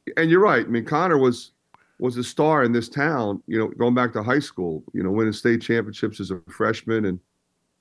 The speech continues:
sixty-eight game winning streaks and, and all that kind of stuff. Uh, but, but he, he's, he's also very humble and handles it well. And together, you know, I think they're really, really awesome.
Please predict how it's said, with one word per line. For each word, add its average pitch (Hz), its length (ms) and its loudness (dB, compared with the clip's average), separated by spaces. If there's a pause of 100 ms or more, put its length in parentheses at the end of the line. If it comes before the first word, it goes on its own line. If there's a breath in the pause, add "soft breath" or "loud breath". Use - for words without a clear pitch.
(200)
sixty-eight 120 540 2
game 120 240 4
winning 120 240 2
streaks 117 540 -4
and, 110 160 -6
and 107 120 -2
all 113 140 2
that 113 220 0
kind 110 200 -4
of 104 80 -4
stuff. 110 380 -2 (760)
Uh, 98 320 -6 (460)
but, 117 400 0
but 120 200 0
he, 147 240 4
he's, 170 280 0
he's 151 340 0
also 165 380 2
very 110 280 -2
humble 104 440 -4
and 107 100 -4
handles 113 300 -2
it 98 100 -6
well. 101 300 -2 (380)
And 110 140 0
together, 123 720 2 (380)
you 117 160 0
know, 113 120 2
I 113 60 2
think 113 220 -2
they're 107 140 2
really, 107 440 0 (300)
really 113 180 0
awesome. 95 500 -6